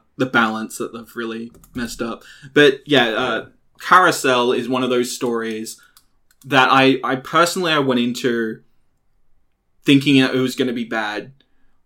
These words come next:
thinking it was just gonna be boring, not my cup of tea, and it absolutely blew me away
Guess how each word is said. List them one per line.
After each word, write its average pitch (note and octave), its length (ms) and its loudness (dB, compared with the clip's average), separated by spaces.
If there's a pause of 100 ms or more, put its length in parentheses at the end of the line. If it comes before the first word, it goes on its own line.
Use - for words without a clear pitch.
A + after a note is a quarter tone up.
thinking C#3+ 240 6
it D3 80 4
was C3+ 100 6
just C#3+ 140 2
gonna D3 120 0
be C#3 120 4
boring, B2 460 -2
not C3 160 0
my C3 120 2
cup C3 220 -2
of B2+ 140 -6
tea, A#2 560 -8 (680)
and C3 200 4
it C3+ 140 6
absolutely C3 640 0
blew C3+ 560 2
me C3 160 4
away A#2 720 -6